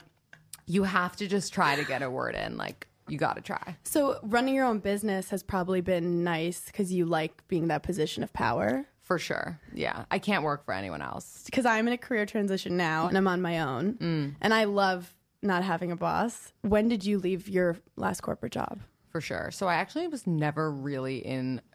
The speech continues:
Speaker 1: corporate.
Speaker 2: Cool.
Speaker 1: I was in startups. I was
Speaker 2: Mm-hmm.
Speaker 1: working for startups for a while, doing social media.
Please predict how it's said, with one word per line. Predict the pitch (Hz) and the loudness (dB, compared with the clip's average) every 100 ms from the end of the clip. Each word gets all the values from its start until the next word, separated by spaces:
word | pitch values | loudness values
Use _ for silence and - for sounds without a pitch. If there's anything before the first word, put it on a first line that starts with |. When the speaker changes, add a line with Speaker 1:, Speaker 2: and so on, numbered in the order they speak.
| _ | _
Speaker 1:
corporate. | - - - 190 202 247 254 | -8 -6 -4 -2 0 0 0
Speaker 2:
Cool. | 190 | 2
Speaker 1:
I | 170 | 4
was | 170 151 | 2 0
in | 165 156 | -2 -2
startups. | - 131 123 127 214 - - | -4 -2 0 0 -2 -4 0
I | |
was | 208 | 0
Speaker 2:
Mm-hmm. | 185 | 0
Speaker 1:
working | 151 151 151 | -2 -2 -4
for | 147 156 151 | -2 -2 -2
startups | 151 131 123 117 - - | -2 -4 -4 -4 -8 -10
for | 143 139 | -4 -4
a | |
while, | 131 - - 147 | -2 -4 -4 -4
doing | 151 156 156 | -2 -2 -2
social | 165 147 - | -2 -4 -4
media. | 147 208 214 202 196 190 | -2 -2 0 2 2 0